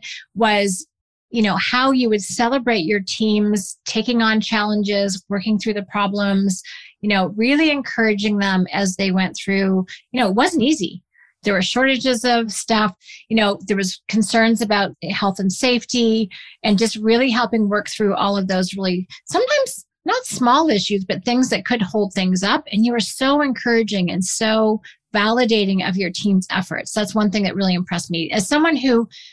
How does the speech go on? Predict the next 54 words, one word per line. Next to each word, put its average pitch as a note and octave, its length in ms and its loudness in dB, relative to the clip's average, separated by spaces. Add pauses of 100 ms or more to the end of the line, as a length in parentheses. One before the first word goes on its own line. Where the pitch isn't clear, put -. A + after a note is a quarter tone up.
(180)
talks - 220 -2
to G#3 80 -2
a - 20 -2
lot B3+ 200 2
of F4 60 0
people D4 440 2
about A3+ 260 0
their A3+ 100 0
teams, A3 380 2
a G3 80 -6
lot A3 120 2
of C4 60 0
team C#4 160 0
members B3+ 340 2
about G#3+ 180 0
their - 120 -2
entrepreneurs, G3 640 0 (400)
I G#3 100 0
was G3+ 160 2
beyond G#3+ 500 2
impressed, F#3+ 600 -2
as F#3+ 160 -2
I've F3+ 140 0 (260)
told E3+ 260 -4
you, F#3+ 200 -2 (320)
with G3 340 -2
your F#3+ 140 2
constant A3 520 0
acknowledgement F#3 760 0
and, F3+ 280 0 (220)
you C#4+ 80 0
know, - 300 0
stewardship A#3+ 760 0
a G#3 60 -2
little G3 220 0
bit F#3 180 0
of F#3 100 0
how F#3+ 260 2
people G3+ 280 -2
need F#3 160 2
to F3 80 -4
think F#3+ 180 0
about B3 260 0
things. D#4 360 -2 (360)
But G#3+ 220 2
you A3 220 4
really A#3+ 400 2
have G3 160 0
been G3 340 0
phenomenal G3 480 2
about F3 220 -4
celebrating F3 480 -2
your D#3 100 -6
team. - 320 -6